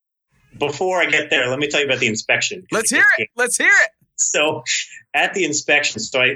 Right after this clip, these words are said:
Speaker 1: I sent out to my cash buyers list and I said, "All right, there's gonna be inspection at this time." And let's say it was two P M on a Friday.
Speaker 2: Uh-huh.
Speaker 1: There was an ice storm the day before. So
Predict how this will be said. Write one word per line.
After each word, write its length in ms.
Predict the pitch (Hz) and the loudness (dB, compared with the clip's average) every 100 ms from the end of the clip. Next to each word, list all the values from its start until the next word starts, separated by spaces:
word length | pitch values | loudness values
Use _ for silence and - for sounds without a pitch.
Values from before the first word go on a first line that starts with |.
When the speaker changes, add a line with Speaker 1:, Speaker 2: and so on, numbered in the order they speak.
| 120 | 0
Speaker 1:
I 60 | |
sent 340 | 120 - 143 143 | 0 0 -2 0
out 240 | 135 131 | 0 0
to 240 | - 123 120 | -4 -2 0
my 120 | 110 | 0
cash 260 | 104 117 104 | 2 0 0
buyers 360 | - 101 95 90 | 0 0 0 -2
list 300 | 92 90 - - | -2 -2 -6 -8
and 100 | 98 | -4
I 60 | 92 | -4
said, 180 | - 98 | -2 0
"All 60 | |
right, 140 | 104 98 | 0 -2
there's 120 | 101 | -2
gonna 120 | 104 | 0
be 60 | 101 | 0
inspection 420 | 101 120 107 - | 0 0 0 -2
at 60 | 104 | -2
this 180 | 101 | -2
time." 240 | - 92 85 _ - - _ _ _ - | 0 0 0 _ -20 -20 _ _ _ -2
And 480 | 117 113 113 110 113 | 2 2 2 0 -2
let's 180 | 127 | -2
say 100 | 139 | 0
it 60 | 120 | 2
was 140 | 107 - | 0 -2
two 200 | - - | -4 -2
P 180 | 135 | -2
M 160 | 127 120 | 0 0
on 140 | 107 98 | -2 -2
a 60 | |
Friday. 460 | - 107 98 90 85 _ 151 | -6 0 0 2 -2 _ -6
Speaker 2:
Uh-huh. 280 | 143 147 294 _ - | -2 -2 -4 _ -4
Speaker 1:
There 80 | |
was 80 | 135 | -2
an 100 | 131 | -2
ice 340 | 131 151 175 - | 0 0 0 -2
storm 440 | - 151 123 110 | -4 -2 -2 -2
the 120 | 107 | -4
day 220 | 110 135 | -2 -2
before. 640 | 139 113 - 135 101 87 _ _ _ _ _ - | -2 -6 -2 -2 -2 -6 _ _ _ _ _ -6
So 680 | - - 139 131 127 127 | -4 -2 -2 0 -2 -4